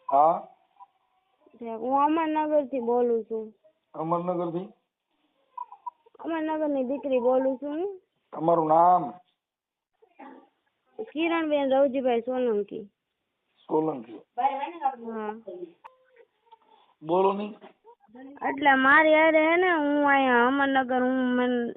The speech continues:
Speaker 2: મારા મેરેજ થયા તા ખડખડ.
Speaker 1: હા.
Speaker 2: મૈત્રી કરાર થયા તા, બરોબર?
Speaker 1: હમ.
Speaker 2: હવે ઈ, મ, દારૂ ને પીતા હશે ને તો મને મારી હતી, એટલે મારા મા બાપ તેડી આવ્યા મને.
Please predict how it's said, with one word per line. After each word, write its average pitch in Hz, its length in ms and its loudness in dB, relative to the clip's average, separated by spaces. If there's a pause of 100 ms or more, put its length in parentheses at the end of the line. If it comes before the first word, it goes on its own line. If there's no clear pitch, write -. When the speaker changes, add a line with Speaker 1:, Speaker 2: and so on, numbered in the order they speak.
(120)
Speaker 2:
મારા 247 300 2
મેરેજ 254 340 0
થયા 262 260 0
તા 285 200 -4
ખડખડ. 240 580 -2 (960)
Speaker 1:
હા. 175 380 -4 (840)
Speaker 2:
મૈત્રી 269 360 -2
કરાર 214 360 4
થયા 202 200 0
તા, 196 140 0
બરોબર? 277 400 0 (840)
Speaker 1:
હમ. 170 160 -6 (1080)
Speaker 2:
હવે 262 440 2
ઈ, 285 180 0
મ, 254 480 -2
દારૂ 269 320 6
ને 254 80 2
પીતા 254 340 0
હશે 269 200 -2
ને 285 140 0
તો 208 360 2
મને 214 580 4
મારી 226 380 4
હતી, 190 120 -6
એટલે 196 160 -2
મારા 214 220 2
મા 240 220 4
બાપ 220 200 4
તેડી 220 400 2
આવ્યા 190 200 0
મને. 190 340 -4